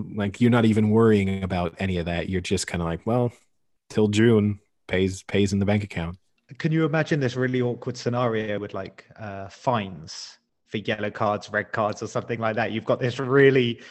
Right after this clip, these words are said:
Speaker 2: timid accounts payable person just messaging Messi going, "You had a booking, so could you wire five hundred euros to
Speaker 1: Yeah.
Speaker 2: Barcelona?"
Speaker 1: That's, we've gotta get a player on to talk about the fine system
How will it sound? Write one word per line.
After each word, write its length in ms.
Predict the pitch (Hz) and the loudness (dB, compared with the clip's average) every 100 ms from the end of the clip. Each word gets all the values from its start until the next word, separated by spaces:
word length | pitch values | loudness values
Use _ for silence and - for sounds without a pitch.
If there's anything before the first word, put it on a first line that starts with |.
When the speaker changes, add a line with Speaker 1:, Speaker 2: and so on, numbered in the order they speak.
| - _ | -20 _
Speaker 2:
timid 400 | - - 139 123 | -2 4 6 6
accounts 420 | 123 - 123 123 | 4 2 2 0
payable 480 | - 135 135 127 110 | 4 4 4 2 -2
person 560 | - 110 98 - 104 104 _ _ | -4 -4 -4 -4 -6 -8 _ _
just 180 | 135 127 | -6 2
messaging 480 | 135 123 127 139 123 | 4 4 2 2 2
Messi 400 | 131 120 131 123 | 2 2 -2 0
going, 240 | 120 117 - - - - | -2 -4 -10 -20 -18 -8
"You 100 | 117 | -2
had 160 | 139 | 0
a 40 | 139 | 0
booking, 580 | - 135 - 175 180 180 | 2 2 2 2 4 2
so 260 | 185 135 | 2 -2
could 400 | 131 156 139 - | 0 -4 -4 -4
you 140 | 147 127 | -4 -2
wire 360 | 127 123 123 | 0 0 0
five 400 | 123 - 123 123 | -2 -2 0 0
hundred 360 | 123 123 113 101 | 0 -2 -4 -4
euros 640 | 120 123 113 110 120 - | 0 2 0 -2 -6 -8
to 100 | - | -2
Speaker 1:
Yeah. 40 | - 117 | 0 0
Speaker 2:
Barcelona?" 760 | - 143 131 135 127 113 104 - - - - - | -2 -2 0 -2 -4 -4 -8 -14 -20 -20 -8 0
Speaker 1:
That's, 400 | 90 - - - - - - | 0 0 -8 -12 -18 -20 -4
we've 160 | 113 - | -2 4
gotta 200 | 131 120 | 4 4
get 100 | 107 | 4
a 80 | |
player 360 | 107 98 95 90 | 2 0 2 0
on 380 | 87 82 80 - - | 0 -4 -8 -12 -14
to 100 | - | -10
talk 320 | 85 92 90 | -4 -2 -2
about 240 | 85 82 76 | -4 -4 -6
the 60 | |
fine 360 | - - 76 76 | -8 -8 -6 -6
system 540 | - 73 - 73 67 | -6 -6 -6 -8 -12